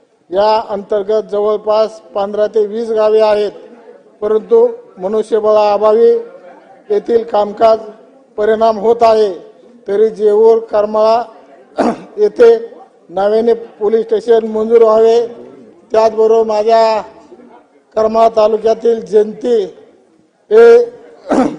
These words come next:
पोलीस स्टेशनपासून जवळजवळ पंचवीस किलोमीटर अंतरावर असल्यामुळं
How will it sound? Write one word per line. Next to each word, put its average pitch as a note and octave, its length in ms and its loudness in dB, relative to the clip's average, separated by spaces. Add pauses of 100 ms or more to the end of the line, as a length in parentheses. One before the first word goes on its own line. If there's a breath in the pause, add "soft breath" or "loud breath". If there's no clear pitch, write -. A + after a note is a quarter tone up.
पोलीस A3+ 240 2
स्टेशनपासून A3+ 800 0
जवळजवळ A3 340 4
पंचवीस A3+ 520 -4
किलोमीटर A3+ 440 -2
अंतरावर G#3+ 540 -2
असल्यामुळं G#3 540 -2